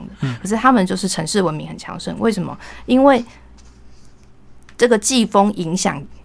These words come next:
Speaker 1: 影响降雨。
Speaker 2: 对。
Speaker 1: 那半年下雨，半年不下雨。
Speaker 2: 嗯。
Speaker 1: 那你要怎么样去用人工的方式，用水利系统来保障你的首都一整年都有水用？
Speaker 2: 对。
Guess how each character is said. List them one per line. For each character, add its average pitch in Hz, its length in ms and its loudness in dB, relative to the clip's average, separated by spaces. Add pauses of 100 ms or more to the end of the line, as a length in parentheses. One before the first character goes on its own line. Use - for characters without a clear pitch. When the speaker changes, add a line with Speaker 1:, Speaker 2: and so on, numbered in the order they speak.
Speaker 1:
影 190 160 0
响 175 200 -2
降 156 280 -4
雨。 - 260 -12 (260)
Speaker 2:
对。 123 160 -8 (300)
Speaker 1:
那 196 100 -2 (140)
半 214 160 2
年 165 160 -2
下 175 180 -4
雨， 147 80 -6
半 170 160 -4
年 147 160 -8
不 - 80 -16
下 160 280 -10
雨。 214 180 -16 (220)
Speaker 2:
嗯。 135 200 -4
Speaker 1:
那 190 160 0
你 175 120 0
要 175 220 0
怎 180 140 -10
么 151 80 -8
样 175 220 -2
去 180 220 -8 (240)
用 180 260 0
人 165 220 -2
工 185 200 2
的 175 140 0
方 160 240 -8
式， 156 320 -10 (240)
用 208 180 4
水 165 200 -4
利 185 160 0
系 185 180 -4
统 131 320 -10
来 151 180 -8 (440)
保 156 180 0
障 185 240 2
你 147 100 -6
的 143 200 -8 (800)
首 143 320 -4
都 180 320 -2 (280)
一 214 100 0
整 151 180 -4
年 143 160 -8
都 175 100 0
有 160 160 -2
水 156 200 -12
用？ 139 200 -10 (400)
Speaker 2:
对。 127 120 -8